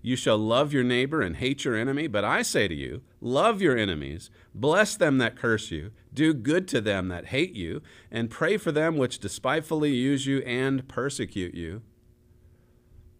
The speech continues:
That's, I mean, that's not the way human beings behave. It takes the love of God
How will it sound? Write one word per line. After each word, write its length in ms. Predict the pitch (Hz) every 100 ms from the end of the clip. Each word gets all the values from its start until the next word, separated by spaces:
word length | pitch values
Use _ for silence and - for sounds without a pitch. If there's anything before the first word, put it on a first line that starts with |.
| _ _ _ _ -
That's, 540 | 107 135 - - - _ _ - -
I 60 |
mean, 200 | 104 110
that's 300 | 107 113 110
not 480 | 131 135 147 156 156 - _ _
the 140 | 101 127
way 280 | 127 123 123
human 400 | - 135 123 113
beings 420 | 117 113 110 95
behave. 600 | 104 92 98 92 82 127 _ _ _ _ _ - _ _ -
It 220 | 107 120
takes 320 | - 123 -
the 100 | 113
love 300 | 110 120 113
of 160 | 110 85
God 420 | 117 160 104 139